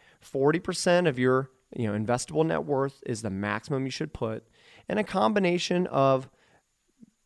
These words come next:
you know, value and, and growth. And, and, and to me, even more important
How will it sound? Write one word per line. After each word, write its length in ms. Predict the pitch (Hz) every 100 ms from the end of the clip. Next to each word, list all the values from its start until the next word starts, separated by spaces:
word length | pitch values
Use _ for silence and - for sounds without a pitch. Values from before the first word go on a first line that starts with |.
| _ -
you 140 | - 120
know, 40 |
value 580 | 92 101 120 127 127 123
and, 200 | 110 107 -
and 400 | 120 117 123 117
growth. 540 | 131 151 143 143 147
And, 140 | 117 107 - - -
and, 160 | 156
and 220 | 135 151 -
to 120 | 190
me, 80 | 311
even 200 | 170 127
more 180 | 139 135
important 520 | - 147 156 180